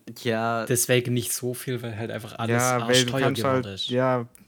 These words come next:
Speaker 3: du kannst dir damit halt nicht so viel leisten, dass du es halt wirklich irgendwo sinnvoll investen
Speaker 1: Ja, weil,
Speaker 3: könntest. Sel-,
Speaker 1: weil
Speaker 3: selbst
Speaker 1: wenn
Speaker 3: eine
Speaker 1: die
Speaker 3: Wohnung, eine
Speaker 1: Frage
Speaker 3: gute,
Speaker 1: wär,
Speaker 3: kostet mehr.
Speaker 1: du hast eine Million, aber musst es in einer Woche ausgehen, dann würde jeder sagen, "Ja, ich kauf mir ein Haus."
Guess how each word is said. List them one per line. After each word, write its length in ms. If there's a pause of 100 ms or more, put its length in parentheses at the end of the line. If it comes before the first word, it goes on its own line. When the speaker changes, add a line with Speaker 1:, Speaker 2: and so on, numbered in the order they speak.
(360)
Speaker 3:
du 80
kannst 300
dir 80
damit 300
halt 240 (160)
nicht 320
so 220
viel 200
leisten, 440
dass 200
du 80
es 120
halt 220
wirklich 300
irgendwo 540 (540)
sinnvoll 880 (500)
investen 500
Speaker 1:
Ja, 120
weil, 140
Speaker 3:
könntest. 380
Sel-, 120
Speaker 1:
weil 100
Speaker 3:
selbst 180
Speaker 1:
wenn 140
Speaker 3:
eine 80
Speaker 1:
die 80
Speaker 3:
Wohnung, 240
eine 20
Speaker 1:
Frage 240
Speaker 3:
gute, 120
Speaker 1:
wär, 340
Speaker 3:
kostet 360
mehr. 140
Speaker 1:
du 120
hast 220
eine 340
Million, 600
aber 240
musst 300
es 140
in 340
einer 480
Woche 320
ausgehen, 400
dann 100
würde 120
jeder 200
sagen, 180
"Ja, 80
ich 100
kauf 260
mir 80
ein 100
Haus." 540